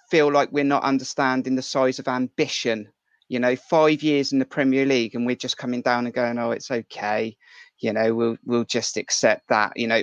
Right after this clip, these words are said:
for me, why are we not trying to push our, our ambition to be a little bit higher? You know, if we told that Championship, we're going, not going big, I don't wanna go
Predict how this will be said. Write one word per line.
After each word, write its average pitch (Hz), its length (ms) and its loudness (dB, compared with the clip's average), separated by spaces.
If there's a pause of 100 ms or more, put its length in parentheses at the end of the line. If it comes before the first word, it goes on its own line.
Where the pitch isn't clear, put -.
for 156 80 0
me, 147 200 6
why 143 260 4
are 151 80 4
we 156 100 0
not 147 240 0
trying 120 240 -2
to 117 60 -4
push - 380 -2 (140)
our, 117 200 0
our 123 220 4
ambition 117 560 -2
to - 100 -12
be 107 160 -2
a 104 40 -2
little 110 200 -2
bit - 160 -4
higher? 131 480 4 (300)
You 131 100 6
know, 131 80 6
if 127 160 0
we 156 140 2
told 151 300 2
that 147 160 2
Championship, 120 720 -2 (140)
we're 127 140 4
going, 127 400 2
not - 260 -2
going 123 280 2
big, 104 260 -2
I 147 60 2
don't 175 100 2
wanna 143 160 2
go 117 120 0